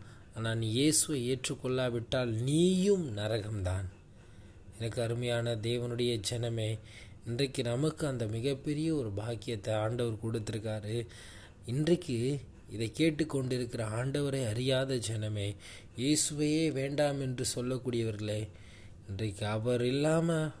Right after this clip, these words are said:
வேற யாராலையும் பரலோகம் வர முடியாதுங்க. ஏன்னா அவர் தான் ஜீவனும் சத்தியமும் வழியும், எல்லாமே அவர் தான். அவரை ஏற்றுக்கொள்ளாம நீங்க பரலோகத்துல வரவே முடியாது. எனக்கு அருமையான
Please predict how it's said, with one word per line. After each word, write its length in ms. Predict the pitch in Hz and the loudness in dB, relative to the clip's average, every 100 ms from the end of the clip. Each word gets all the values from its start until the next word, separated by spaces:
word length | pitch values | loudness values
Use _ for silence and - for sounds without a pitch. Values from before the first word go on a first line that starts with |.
| - | -12
வேற 260 | 104 107 110 | -4 -2 0
யாராலையும் 1080 | 110 113 117 135 151 156 147 147 139 123 151 - - - | 2 2 2 2 4 4 2 2 2 2 0 -2 -14 -10
பரலோகம் 480 | - 107 117 120 113 | -6 0 2 2 2
வர 160 | 107 110 | 0 -2
முடியாதுங்க. 440 | 117 113 107 107 | -2 0 0 0
ஏன்னா 340 | 113 120 131 127 | 0 0 2 2
அவர் 320 | 127 139 131 | 4 4 4
தான் 320 | 147 156 143 117 | 2 2 0 0
ஜீவனும் 440 | 147 147 143 143 139 - - | 2 2 2 2 2 2 2
சத்தியமும் 580 | 135 - 135 127 123 | -2 -2 0 0 0
வழியும், 400 | 107 117 120 120 | 2 2 2 2
எல்லாமே 520 | 117 135 180 185 185 170 | 0 2 4 6 6 4
அவர் 240 | 123 123 | 4 2
தான். 160 | 120 - - - - - - - - - | 0 -4 -12 -18 -18 -18 -16 -16 -16 -8
அவரை 300 | 104 107 120 | -4 2 4
ஏற்றுக்கொள்ளாம 1000 | 147 - 151 151 147 147 151 135 131 143 - - - - | 2 2 0 2 4 4 2 2 0 -2 -4 -16 -20 -8
நீங்க 280 | 101 98 120 | -4 0 4
பரலோகத்துல 600 | 117 131 131 127 113 107 | 4 6 4 2 0 -2
வரவே 420 | 107 113 117 131 | 0 2 2 2
முடியாது. 560 | 131 113 107 101 101 104 - - - - - | 0 -2 -2 -2 -2 -4 -6 -14 -18 -20 -6
எனக்கு 240 | 107 104 113 | -4 0 0
அருமையான 720 | 113 123 123 123 127 120 | 0 2 2 2 2 0